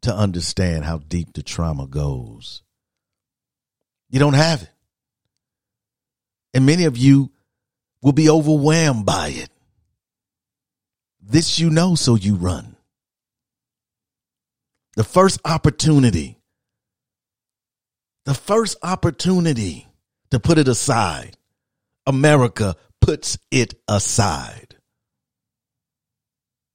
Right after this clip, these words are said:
Hmm. Is it important only because you saw,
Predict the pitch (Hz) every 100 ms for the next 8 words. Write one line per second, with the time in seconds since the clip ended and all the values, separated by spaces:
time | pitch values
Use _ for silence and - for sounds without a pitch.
0 | _ _ _ _ _ _ _ _ _ _
1 | _ _ _ _ _ _ _ _ 92 92
2 | 82 69 - _ _ _ _ _ _ _
3 | _ _ _ _ _ _ _ _ _ _
4 | _ _ _ _ _ _ _ _ _ _
5 | _ - 92 92 92 85 - 107 95 98
6 | 95 87 82 98 82 82 78 - 90 80